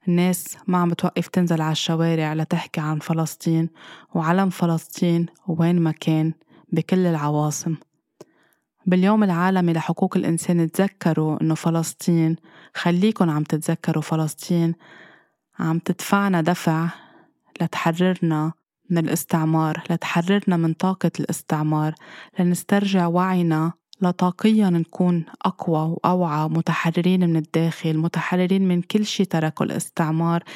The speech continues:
داخل جيناتنا من تروما تورثناها عبر أجدادنا وعبر أسلافنا لسنين كتير طويلة. المستعمر من النهار اللي بيقرر يستبيح كل شي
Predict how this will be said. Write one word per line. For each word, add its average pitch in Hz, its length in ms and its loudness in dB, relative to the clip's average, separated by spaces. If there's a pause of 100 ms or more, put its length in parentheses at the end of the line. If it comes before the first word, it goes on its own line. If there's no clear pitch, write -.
(280)
داخل 180 340 0
جيناتنا 160 720 0 (420)
من 180 240 2
تروما 165 680 2 (160)
تورثناها 170 760 0
عبر 156 300 -2
أجدادنا 160 480 0
وعبر 147 340 -2
أسلافنا 151 680 -4 (200)
لسنين 170 460 0
كتير 156 340 -2
طويلة. 147 580 -4 (720)
المستعمر 185 680 2
من 165 160 2
النهار 175 360 0
اللي 175 180 0
بيقرر 170 360 0
يستبيح 170 540 -2
كل 165 180 -2
شي 170 420 -2